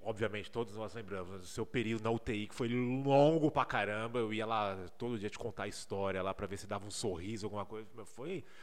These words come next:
você tá aqui agora, né? Então não foi o pior dia da minha vida, porque você está aqui, né? É,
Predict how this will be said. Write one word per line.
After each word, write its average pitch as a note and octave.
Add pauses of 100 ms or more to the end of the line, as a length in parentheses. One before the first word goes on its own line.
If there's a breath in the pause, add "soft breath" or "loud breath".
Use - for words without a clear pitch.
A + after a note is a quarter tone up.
(600 loud breath)
você C#3+
tá A#3
aqui F3
agora, A2+
né? A2+
Então C3+
não A3
foi F3+
o F#3
pior E3
dia E3+
da D#3+
minha D3
vida, D#3
porque A3+
você G#3+
está -
aqui, C#3
né? G3+ (1000)
É, G#2+